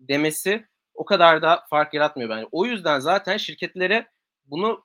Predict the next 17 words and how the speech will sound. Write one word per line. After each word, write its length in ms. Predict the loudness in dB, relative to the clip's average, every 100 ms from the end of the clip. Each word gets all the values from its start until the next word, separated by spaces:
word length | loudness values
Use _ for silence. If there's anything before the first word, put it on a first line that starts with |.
| _
paylaşmalarını 720 | -2 2 2 0 -2 -4 -4
istiyoruz, 500 | -6 -10 -10 -8 -8
şey 120 | -6 -6
yapmaları 400 | -6 -6 -6 -6
için, 320 | -8 -12 -14 _ _ _ _ -6
e, 60 | -4 -2 -4 -4 -6 -6 -6 -6 -8 -10 -12 -16 -20 _ _ _ -16
yükümlülük 480 | -14 -8 -6 -4 0
altına 300 | 0 0 -6
girmeleri 460 | -8 -6 -6 -4 -6
için. 340 | -8 -12 -14 _ -12
Hani 140 | -10
"Siz 160 | -10 -10
şu 120 | -12
kafesleri 460 | -10 -8 -8 -8 -2
terk 240 | -2 -2
edeceğinizi 420 | -6 -8 -8 -6
paylaşın, 560 | -4 -4 -4 -8 -10